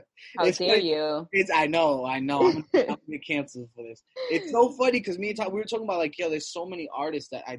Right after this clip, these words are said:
Speaker 1: don't even know who they are. Like, it's just, it's, it's crazy. But obviously, J. Cole knew who she was, and, um, yeah, he kinda went in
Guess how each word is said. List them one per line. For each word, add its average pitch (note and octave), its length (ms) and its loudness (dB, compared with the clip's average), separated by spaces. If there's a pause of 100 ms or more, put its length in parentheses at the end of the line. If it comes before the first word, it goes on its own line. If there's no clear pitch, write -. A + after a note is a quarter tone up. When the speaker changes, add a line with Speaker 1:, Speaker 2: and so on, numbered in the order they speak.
Speaker 1:
don't C#3 260 -8
even C3 360 -6
know C3 400 -6 (800)
who D#3+ 120 -6
they C#3 180 0
are. D3 380 0
Like, B2+ 200 -8
it's C3+ 140 -10
just, C3+ 160 -12
it's, B2 280 -8
it's C#3 140 -12
crazy. D#3+ 460 -6 (360)
But E3+ 80 2
obviously, G#3+ 340 4
J. F3+ 200 4
Cole F#3 300 2
knew F3 180 0
who F3 80 -2
she E3+ 140 -8
was, D#3 460 0 (100)
and, C3+ 240 -4
um, B2+ 520 -4 (640)
yeah, F3+ 300 4
he F3+ 100 0
kinda G3 260 0
went F3+ 200 -4
in F3 280 -8